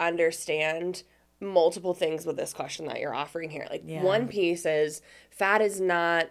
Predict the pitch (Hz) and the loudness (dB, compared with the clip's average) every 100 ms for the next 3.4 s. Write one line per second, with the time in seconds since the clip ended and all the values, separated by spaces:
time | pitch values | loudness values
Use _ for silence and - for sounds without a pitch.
0 | - 180 170 190 180 160 127 - 151 - | -6 -8 -6 -2 0 0 -4 -8 -12 -14
1 | - - 190 262 262 269 196 175 175 - | -20 0 6 6 6 4 6 4 4 0
2 | 160 160 131 131 160 185 196 202 196 202 | 0 2 2 2 4 4 4 -2 2 2
3 | 233 226 202 | 4 4 2